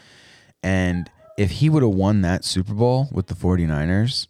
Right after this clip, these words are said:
he would have been able to say he was a Super Bowl caliber, Super Bowl winning quarterback. And because he didn't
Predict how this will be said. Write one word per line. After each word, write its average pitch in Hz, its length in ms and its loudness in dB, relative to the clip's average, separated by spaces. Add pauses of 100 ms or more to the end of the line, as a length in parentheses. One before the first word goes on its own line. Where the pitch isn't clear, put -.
(320)
he - 160 0
would 113 120 4
have 98 100 0
been 95 140 0
able 92 220 0
to 90 80 -2
say 95 320 0
he 98 140 2
was 104 140 0
a 76 60 -4
Super 104 320 -4
Bowl 90 220 0
caliber, 87 580 0
Super 95 240 -8
Bowl 90 260 0
winning 82 480 -2
quarterback. 73 680 -4 (600)
And 87 180 -2
because 151 380 2
he 143 140 4
didn't 98 560 0